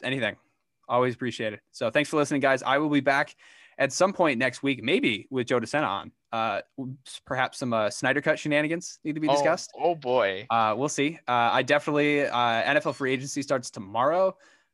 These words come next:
Speaker 1: I will definitely have Danny Melvin on probably next week, and we'll kinda give, like, a big recap of everything that happened. So, got a lot of stuff coming out in the next few weeks, and we'll see you guys then.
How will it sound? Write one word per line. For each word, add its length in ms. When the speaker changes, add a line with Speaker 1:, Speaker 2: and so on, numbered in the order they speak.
Speaker 1:
I 100
will 100
definitely 380
have 200
Danny 220
Melvin 260
on 320
probably 500
next 240
week, 440
and 120
we'll 120
kinda 260
give, 220
like, 100
a 60
big 180
recap 420
of 120
everything 260
that 100
happened. 380
So, 340
got 100
a 40
lot 120
of 60
stuff 200
coming 160
out 100
in 60
the 60
next 140
few 100
weeks, 320
and 320
we'll 120
see 160
you 60
guys 180
then. 220